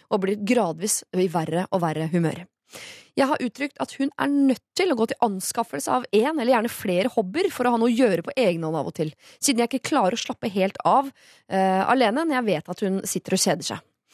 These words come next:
Hun ser ikke ut til å ha mange ideer til hva hun selv skal gjøre, og jeg kommer til kort med mine forslag, ettersom, eh, jeg har det vanskelig for å relatere meg til hennes situasjon. Hva gjør ekstroverte på fritida? Jeg har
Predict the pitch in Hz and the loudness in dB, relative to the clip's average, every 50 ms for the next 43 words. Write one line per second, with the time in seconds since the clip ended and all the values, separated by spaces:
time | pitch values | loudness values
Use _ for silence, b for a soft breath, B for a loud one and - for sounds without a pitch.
0 | B B B B B B B - 277 285 302 302 - 277 233 226 - 277 247 226 | B B B B B B B 0 2 2 2 2 2 2 0 0 0 -2 -2 -2
1 | - 247 226 240 247 240 214 190 202 208 185 175 185 180 180 175 185 196 202 - | -2 -2 0 2 2 2 2 0 -2 -2 0 0 2 2 4 4 4 2 0 0
2 | - 233 214 220 185 175 170 180 202 226 220 - - 196 170 175 170 - - 226 | -2 -2 -2 0 0 0 0 2 2 0 0 0 0 0 -2 -2 -4 -4 -2 0
3 | 226 240 254 269 277 277 240 269 339 349 269 233 226 226 - - 185 160 - 202 | 0 0 0 2 2 2 2 2 0 0 0 0 -2 -2 -2 -4 -4 -4 -4 -8
4 | - _ - - - - _ - - 233 220 185 165 180 - 226 196 - - 247 | -10 _ -12 -12 -12 -12 _ -2 0 2 2 2 0 0 -2 -2 -4 0 0 0
5 | 285 - - 196 - 180 185 180 180 190 190 - - 190 185 185 185 185 185 180 | 0 -2 -4 -8 -6 -2 -2 0 0 0 -2 -2 0 2 2 2 2 2 2 2
6 | 175 156 175 190 190 190 196 214 190 - - - 175 - - 180 180 175 196 190 | 0 2 2 2 0 2 2 0 -2 -2 -6 -10 -12 -6 -4 -4 -2 -2 -2 -4
7 | - - - 156 143 110 156 160 165 196 190 170 156 143 - 135 - 175 156 - | -4 -6 -4 -4 -4 -4 -6 -6 -4 -2 -2 0 -2 -2 -4 -6 -6 -6 -4 -4
8 | - - 180 180 _ B B B B B B B B B B B B B B B | -4 -4 -6 -8 _ B B B B B B B B B B B B B B B
9 | - 175 175 233 240 269 320 349 320 233 202 202 208 247 294 - - 180 - - | -2 2 4 4 4 4 2 0 -2 -2 0 0 2 2 0 -2 -6 -10 -10 -10
10 | - - 240 240 262 - - 311 392 359 - 392 403 392 - 539 554 466 - - | -4 -2 -2 -2 -2 -4 -4 -4 -4 -2 0 0 0 2 2 2 2 2 0 -2
11 | 214 185 185 - | -2 -2 -2 -4